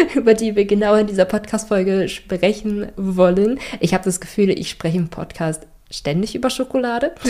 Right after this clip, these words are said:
<laughs> Aber ich find's halt auch sehr, sehr wichtig, einmal wirklich zu verstehen,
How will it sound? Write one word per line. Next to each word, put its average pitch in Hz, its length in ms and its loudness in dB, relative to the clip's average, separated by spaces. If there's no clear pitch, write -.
<laughs> - 600 -2
Aber 269 160 2
ich 277 100 -2
find's 320 220 2
halt 262 120 4
auch 240 140 2
sehr, 233 220 2
sehr 220 180 2
wichtig, 214 460 2
einmal 220 340 2
wirklich 240 300 -2
zu 269 140 0
verstehen, 247 760 0